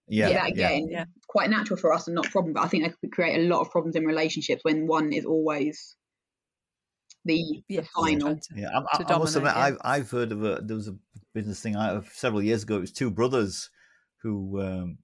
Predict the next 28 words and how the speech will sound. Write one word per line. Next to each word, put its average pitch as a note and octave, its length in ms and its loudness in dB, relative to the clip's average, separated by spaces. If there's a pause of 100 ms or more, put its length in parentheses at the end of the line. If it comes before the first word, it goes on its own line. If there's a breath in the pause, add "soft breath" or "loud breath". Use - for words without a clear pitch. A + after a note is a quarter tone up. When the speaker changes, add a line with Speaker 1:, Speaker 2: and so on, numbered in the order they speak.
(120)
Speaker 1:
started G2+ 280 0
a - 20 -6
business F#2 220 -2
together F#2+ 260 -4
and G2+ 160 -6
grew A2+ 120 -6
quite - 180 0
a F2+ 80 -8 (160)
big A#2+ 240 -2
business F2+ 360 -2
together. E2+ 520 -8 (540 soft breath)
And A2 80 -2
it G#2+ 80 -4
all A#2 200 4
went A2+ 380 -2
terribly A#2+ 360 2
wrong. F#2+ 240 0
And G2 240 -2
one A#2 100 0
of A2+ 60 0
the G2+ 80 0
brothers, F#2 320 -2
would G2 160 -2
you G2 60 -4
believe, G2 260 0
when A#2 80 0
you, G#2+ 180 0
we, A2 160 -4